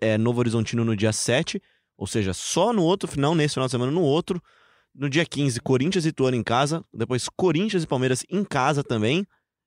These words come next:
e, e encerra a participação contra o, o Oeste, que é um time bem razoável, né? Foi goleado pelo São Paulo, no dia quatro de ab-, no dia quatro, é, não, dia um do quatro,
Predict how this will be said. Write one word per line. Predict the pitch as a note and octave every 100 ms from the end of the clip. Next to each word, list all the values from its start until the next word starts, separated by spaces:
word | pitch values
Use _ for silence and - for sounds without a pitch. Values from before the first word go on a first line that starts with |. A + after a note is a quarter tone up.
| _
e, | E3 D3+
e | D3 C#3+ C#3
encerra | C3+ C3 B2+
a |
participação | C3+ C3 D#3 - E3+
contra | F#3 F3 D3+
o, | A2 A2+ -
o | - - _ _ D#3+
Oeste, | B2+ B2+ -
que | -
é |
um | B2
time | C3
bem | B2 G2 E3
razoável, | C#3+ B2 G#2 A2+ C#3
né? | A#2
Foi | A2
goleado | G#2+ A2 A2+
pelo | A#2
São | A2 G#2
Paulo, | G#2 B2+ F3 - _ _ _ _ _ _
no | - D#3
dia | C#3 D3+
quatro | - A#2+ B2+ C3
de | B2
ab-, | C3 G#2
no | A2
dia | G#2 B2+
quatro, | - A#2+ C#3+ C#3+ - _
é, | G#2+ G2 -
não, | F#2+
dia | F#2 B2
um | C3 D3 G#3+
do | G#3
quatro, | D#3 A2 F#2 - -